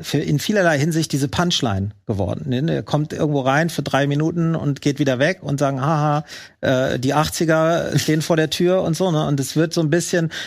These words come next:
auch jetzt die ersten Kritiken, also von Leuten, die es nicht gesehen haben, die dann sagen, „Ach, äh, was willst du eigentlich mit dem?“ und so.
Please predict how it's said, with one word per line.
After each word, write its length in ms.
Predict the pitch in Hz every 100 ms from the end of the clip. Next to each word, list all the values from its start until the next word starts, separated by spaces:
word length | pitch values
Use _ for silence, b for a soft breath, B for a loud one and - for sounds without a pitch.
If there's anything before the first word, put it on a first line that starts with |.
| B
auch 200 | - -
jetzt 280 | 117 - 120
die 80 |
ersten 280 | 113 123 -
Kritiken, 300 | 120 123 185
also 160 | 135 113
von 160 | 131
Leuten, 260 | 117 131 135
die 40 |
es 120 | 123 -
nicht 180 | 127
gesehen 320 | 135 110 143 160
haben, 140 | 131
die 40 |
dann 80 | 113
sagen, 220 | 107 107 113
„Ach, 240 | 113 -
äh, 300 | - 123 110
was 180 | 113 -
willst 160 | 127
du 60 | -
eigentlich 160 | 120 110
mit 160 | 110
dem?“ 240 | 127 156 170
und 100 | 143
so. 140 | 151